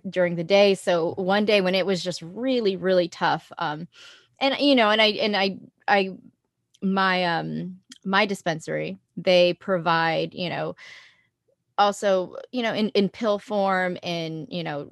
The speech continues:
chocolates and what, and edibles. Um, but what I do love about getting it at a dispensary is that you can just do, like,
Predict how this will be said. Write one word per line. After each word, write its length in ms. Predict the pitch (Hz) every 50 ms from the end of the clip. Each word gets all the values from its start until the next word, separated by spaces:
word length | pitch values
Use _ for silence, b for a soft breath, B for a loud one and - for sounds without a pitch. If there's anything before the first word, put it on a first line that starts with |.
| _
chocolates 600 | - - 277 214 208 - - 208 190 185 180 185 -
and 220 | 175 170 165 - -
what, 200 | 180 180 180 170
and 320 | 175 - - 190 180 -
edibles. 500 | - 185 180 180 175 175 170 165 170 - B B B B B B B B B -
Um, 280 | 196 202 202 202 - - _ _ _ _ _ _ _ _ _ _
but 260 | - 202 190 220 220 196
what 120 | 220 220
I 80 | 208 202
do 220 | 185 214 214 202
love 320 | 190 180 185 185 185 170
about 760 | 180 170 160 - 185 170 170 160 160 160 - - - - - _ _ _ _ _ _ _ - - - - 170 160
getting 300 | 208 202 190 190 185 175
it 100 | 170 -
at 140 | - 175 170
a 60 | 170
dispensary 600 | 165 160 165 - - - 170 165 - - 165 160
is 100 | 160 156
that 160 | - 160 151 -
you 160 | 175 170 160
can 200 | - - 180 160
just 300 | 143 165 156 - - -
do, 160 | 165 156 143
like, 260 | 131 156 156 _ -